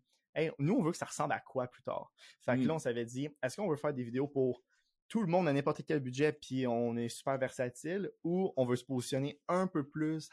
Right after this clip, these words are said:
Speaker 1: high-end, un
Speaker 2: Mhm.
Speaker 1: peu plus comme, euh,
Speaker 2: Ouais.
Speaker 1: boîte de prod plus rapidement, puis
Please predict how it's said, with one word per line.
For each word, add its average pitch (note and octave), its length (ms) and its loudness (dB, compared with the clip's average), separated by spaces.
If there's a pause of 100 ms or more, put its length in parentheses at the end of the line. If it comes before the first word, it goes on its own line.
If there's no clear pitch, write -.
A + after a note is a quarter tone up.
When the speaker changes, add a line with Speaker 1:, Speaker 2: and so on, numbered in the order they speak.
Speaker 1:
high-end, B2+ 580 4
un C3 80 6
Speaker 2:
Mhm. - 60 0
Speaker 1:
peu C#3 120 4
plus C#3+ 440 -2
comme, B2 360 2 (360)
euh, A2+ 380 4
Speaker 2:
Ouais. A2+ 60 -2 (220)
Speaker 1:
boîte C3 400 4
de C3 80 4
prod - 480 0
plus - 220 -2
rapidement, C#3 520 -2
puis B2+ 240 -4